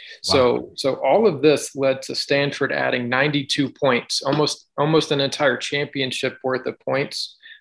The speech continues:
Speaker 1: um, to their predict-, predicted score. That's along with baseball. Their baseball team was unranked at that
Speaker 2: Yeah.
Speaker 1: point,
Speaker 2: Yeah.
Speaker 1: charged all the way up to a current two seed. So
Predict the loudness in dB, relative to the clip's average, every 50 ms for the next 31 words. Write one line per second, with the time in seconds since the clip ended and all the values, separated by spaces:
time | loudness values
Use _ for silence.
0 | _ -4 -2 -2 -2 -2 -2 -2 0 2 2 2 2 0 -2 -4 -2 -2 -4 -4
1 | -4 -8 _ _ _ -2 0 2 4 4 2 2 0 -2 -2 -4 -4 -2 0 2
2 | 2 2 2 0 -4 -6 -2 2 2 2 2 2 0 0 2 2 2 2 0 -2
3 | -4 -4 _ -4 -2 -2 -4 -6 -2 2 4 4 4 4 4 2 2 4 2 2
4 | 2 0 -2 -4 -2 -2 -4 -4 -4 -4 -4 -2 -2 -2 -2 0 0 0 0 -2
5 | -6 -8 -10 -10 -10 -10 _ _ -10 _ -6 -4 -2 -4 -4 -4 -4 -6 -6 -6
6 | -6 -8 -12 _ _ _ _ -14 -10 -10 -8 -6 -4 0 0 0 0 0 2 4
7 | 4 4 4 4 4 4 4 4 2 0 -2 -2 -2 -2 -2 -4 -4 -2 -2 -2
8 | -4 -2 0 2 2 2 2 0 -4 -4 -6 -6 -6 -8 -6 -4 -2 -2 -2 -4